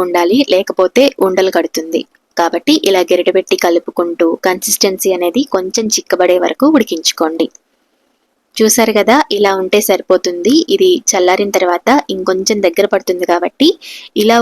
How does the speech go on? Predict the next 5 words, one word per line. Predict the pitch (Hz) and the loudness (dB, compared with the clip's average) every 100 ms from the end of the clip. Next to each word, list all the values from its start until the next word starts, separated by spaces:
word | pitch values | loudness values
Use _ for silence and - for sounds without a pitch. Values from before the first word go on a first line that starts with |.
| 226 | 2
ఉన్నప్పుడే | 202 190 - 269 415 - | 0 -2 0 2 2 0
స్టవ్ | 220 190 185 | -2 0 -2
ఆఫ్ | - 175 | -2 -2
చేసుకోండి. | 180 - 165 165 165 - _ _ _ _ _ _ _ _ _ _ _ _ - - 190 | -2 -4 -6 -2 -4 -6 _ _ _ _ _ _ _ _ _ _ _ _ -12 -8 -4
అలాగే | 208 190 254 | -2 2 2